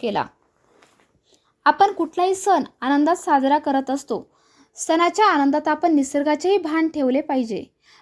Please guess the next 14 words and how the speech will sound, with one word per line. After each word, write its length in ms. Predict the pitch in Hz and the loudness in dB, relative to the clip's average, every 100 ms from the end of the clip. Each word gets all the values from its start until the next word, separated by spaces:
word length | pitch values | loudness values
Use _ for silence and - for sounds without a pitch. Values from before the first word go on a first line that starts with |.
| _ - | _ 2
प्लॅस्टर 400 | 269 277 349 339 | 2 4 0 0
ऑफ 140 | 349 349 | 0 -2
पॅरिसच्या 440 | 269 247 254 - 269 | -2 0 -2 -4 -2
मूर्ती 560 | 262 294 - 226 - _ _ 254 262 | 0 -2 -6 -10 -10 _ _ -8 2
जलप्रदूषणाला 800 | 349 381 359 339 330 339 330 | 4 4 2 0 -4 -4 -2
कारणीभूत 480 | 392 330 240 254 262 | 0 0 0 0 -2
ठरतात, 400 | 262 277 302 226 - - _ - | -4 -8 -2 -2 -2 -20 _ -2
म्हणून 380 | 285 359 415 339 | 0 2 0 2
रोटरी 340 | 302 294 339 | 0 0 -4
क्लब 240 | 370 349 | 0 2
ऑफ 120 | 359 381 - | 2 0 -2
तळेगाव 300 | 262 269 285 | -2 0 2
एमआयडीसी 640 | 277 254 247 247 269 - 262 | 2 0 0 -2 -4 -4 0
दरवर्षी 720 | 247 247 269 285 330 165 | 0 2 -2 -4 -8 -8